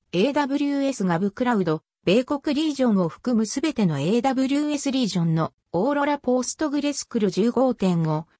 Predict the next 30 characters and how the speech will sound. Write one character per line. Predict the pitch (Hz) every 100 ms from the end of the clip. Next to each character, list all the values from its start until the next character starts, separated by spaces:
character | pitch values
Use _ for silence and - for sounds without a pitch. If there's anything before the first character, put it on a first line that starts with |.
| _
十 | 196 277
四 | 294 311 311
点 | 202 170 -
一 | 160 196
零、 | 190 175 147 - _ _
十 | 196 285
三 | - 285 277
点 | 208 175 -
一 | 160 -
三、 | - 220 156 - _ _
十 | 185 262 320
二 | 320 320
点 | - 190 165
一 | 156 - 220
七 | 240 190 147 - _ -
以 |
降 | - 269 208
で | 185
使 | - 180
用 | 196
で | 196
き | - 147
ま | 143
す。 | - - _ _ _ _
Amazon | - 202 277 294 285 277 277
オ |
ー | 247
ロ | 214
ラ | 196
は、 | 170 165